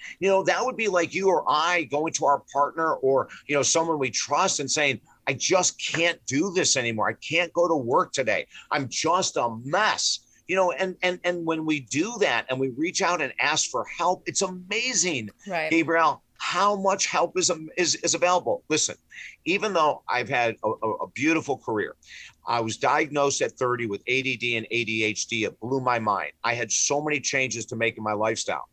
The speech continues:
Speaker 1: I was an alcoholic and a cocaine addict for thirty years. I've been sober a very long time, but I learned so much through that. I attempted suicide in nineteen ninety. Thank God I failed. But I share all this because I don't want people thinking that,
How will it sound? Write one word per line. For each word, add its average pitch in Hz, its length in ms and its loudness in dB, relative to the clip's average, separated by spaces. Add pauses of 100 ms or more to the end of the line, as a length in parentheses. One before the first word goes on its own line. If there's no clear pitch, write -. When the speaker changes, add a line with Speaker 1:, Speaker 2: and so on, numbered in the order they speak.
(340)
Speaker 1:
I 127 60 0
was 127 160 0
an 123 80 -2
alcoholic 135 640 2
and 113 100 -4
a 101 40 -4
cocaine 127 500 -2
addict 104 300 0
for 104 80 -6
thirty 127 380 0
years. 107 380 -4 (220)
I've - 80 0
been 113 140 -4
sober 113 400 2
a 98 80 -6 (160)
very 147 260 4
long 120 300 0
time, 95 320 -4 (320)
but 113 100 0
I 117 120 2
learned 123 360 0
so 151 340 2
much 143 320 0
through 131 200 -2
that. 101 240 0 (440)
I 123 100 2
attempted 135 500 0
suicide 123 640 4
in 117 60 -8
nineteen 127 480 -4
ninety. 120 380 0 (280)
Thank 131 280 0
God 139 280 4
I 147 100 4
failed. 127 460 2 (400)
But 135 100 2
I 120 80 2
share 185 420 2
all 131 140 4
this 104 240 -2
because 127 360 -2
I 120 100 2
don't 151 320 0
want 170 240 2
people 135 260 -2
thinking 127 460 -2
that, 104 220 0